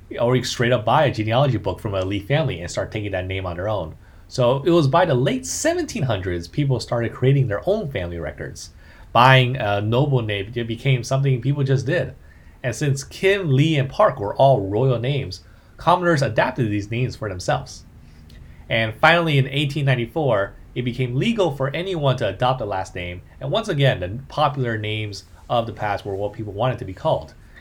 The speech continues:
You know, who doesn't want a name to be connected to royalty, right?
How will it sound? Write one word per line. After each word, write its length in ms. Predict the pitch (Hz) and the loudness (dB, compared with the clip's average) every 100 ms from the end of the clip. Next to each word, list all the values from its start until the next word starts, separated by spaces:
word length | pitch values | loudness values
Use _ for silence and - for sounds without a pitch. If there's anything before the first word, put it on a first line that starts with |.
| - | -10
You 60 | |
know, 120 | 113 95 | -8 -4
who 120 | 160 | 0
doesn't 240 | 160 147 | 0 0
want 160 | 110 95 | 0 -2
a 40 | |
name 200 | 95 95 | -4 -6
to 60 | 95 | -6
be 100 | 95 | -6
connected 380 | 123 92 92 85 | -4 -6 -6 -6
to 60 | |
royalty, 360 | 92 101 85 85 | -4 -2 -4 -6
right? 240 | 80 107 | -4 -6